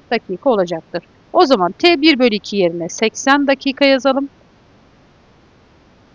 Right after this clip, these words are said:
Sıfır nokta altı yüz doksan üç bölü K'dan K'yı sekiz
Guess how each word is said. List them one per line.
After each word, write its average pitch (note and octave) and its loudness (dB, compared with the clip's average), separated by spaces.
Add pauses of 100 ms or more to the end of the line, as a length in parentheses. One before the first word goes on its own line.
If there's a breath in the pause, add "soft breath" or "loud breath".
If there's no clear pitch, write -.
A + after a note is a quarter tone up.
(1900)
Sıfır B3+ -4
nokta F#3+ -4
altı A3 2
yüz F3+ -6
doksan G#3 -4
üç C4+ -8
bölü F3 -6
K'dan G#3+ 0 (1120)
K'yı G#3+ 2 (1700)
sekiz C4+ -4